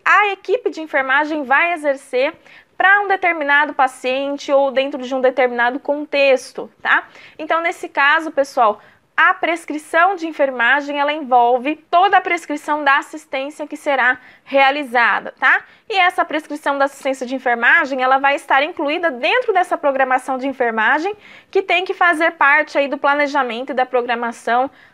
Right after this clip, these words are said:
das instituições e dos serviços de saúde. Pessoal, quem é o enfermeiro? Dentro do Brasil, nós vamos ver que, pela lei, o enfermeiro é aquele titular do diploma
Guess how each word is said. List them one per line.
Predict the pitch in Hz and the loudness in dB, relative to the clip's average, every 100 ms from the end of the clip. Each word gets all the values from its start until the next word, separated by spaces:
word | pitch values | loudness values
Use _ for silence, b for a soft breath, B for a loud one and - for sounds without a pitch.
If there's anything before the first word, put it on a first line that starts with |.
| b | b
das | 214 285 381 370 | 0 2 4 0
instituições | 359 330 302 285 277 269 285 | -10 -12 -10 -8 -4 -4 -4
e | |
dos | 254 277 | -8 -4
serviços | 285 269 262 285 294 | -2 -2 -4 -8 -8
de | 262 277 | -8 -6
saúde. | 311 277 262 269 254 214 - 208 | 0 2 4 2 -2 -4 -12 -4
Pessoal, | 381 403 - 302 311 | -2 -2 2 2 2
quem | 539 571 | 0 2
é | 392 | 2
o | |
enfermeiro? | 370 359 339 302 262 214 175 175 b b _ 311 | 0 -2 -2 -2 0 -2 -4 -8 b b _ -4
Dentro | 359 427 381 | -4 -2 -2
do | 285 | 0
Brasil, | 254 247 226 254 311 | 2 2 0 -2 0
nós | 269 262 | 0 0
vamos | 277 240 | 0 2
ver | 262 294 | 2 2
que, | 285 | 0
pela | 269 262 320 | 0 2 2
lei, | 247 285 330 b b b | 2 0 -4 b b b
o | - 381 | -4 -2
enfermeiro | 381 - 294 269 330 294 | -2 -2 -2 0 2 4
é | 277 | 4
aquele | 294 - 247 262 | 2 2 0 0
titular | - 277 349 311 320 349 | -8 -10 -2 2 4 2
do | |
diploma | 294 320 262 233 233 262 339 | -2 -6 -2 2 2 0 -4